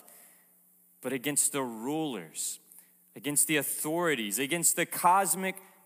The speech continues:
powers over this present darkness, against the spiritual forces of evil in the heavenly places."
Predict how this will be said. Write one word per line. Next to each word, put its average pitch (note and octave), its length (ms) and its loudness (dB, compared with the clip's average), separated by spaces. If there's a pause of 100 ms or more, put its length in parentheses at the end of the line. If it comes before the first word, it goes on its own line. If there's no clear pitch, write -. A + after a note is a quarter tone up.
powers D#3 600 4
over D#3+ 280 0
this C#3+ 260 0
present F3+ 560 0
darkness, C#3+ 840 2 (480)
against D#3 340 2
the D#3 80 0
spiritual F#3+ 680 0
forces D#3+ 640 0
of A#2 340 -6
evil A2 600 -4 (600)
in A#2+ 120 -10
the A#2 80 -4
heavenly A#2+ 440 -4
places." - 960 -4